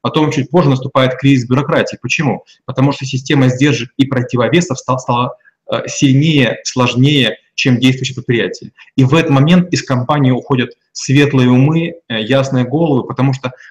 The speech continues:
они устают долбиться в, м, за-, запертые двери. Им проще выйти наружу и зарабатывать деньги иным способом. И, как следствие, каждая компания вытесняет не только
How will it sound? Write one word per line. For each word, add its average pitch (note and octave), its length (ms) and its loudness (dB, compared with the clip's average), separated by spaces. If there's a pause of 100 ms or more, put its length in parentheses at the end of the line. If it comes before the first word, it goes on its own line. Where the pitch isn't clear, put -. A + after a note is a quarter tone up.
(120)
они C3 180 0
устают C#3+ 640 -2
долбиться B2+ 560 0
в, A2 120 -8
м, A2+ 480 -4
за-, C3 300 0
запертые C3 460 0
двери. A#2+ 400 2 (180)
Им C3+ 180 2
проще D3 360 0
выйти C#3+ 340 2
наружу B2+ 400 2
и G#2+ 60 -4
зарабатывать B2 540 -4
деньги B2 280 0
иным A#2+ 160 -2
способом. F#2+ 560 -6 (320)
И, B2 100 -4
как C3 140 -4
следствие, F#3 540 0
каждая B2+ 380 -2
компания C#3+ 500 0
вытесняет D3 560 -4
не C#3 100 0
только G3+ 320 -2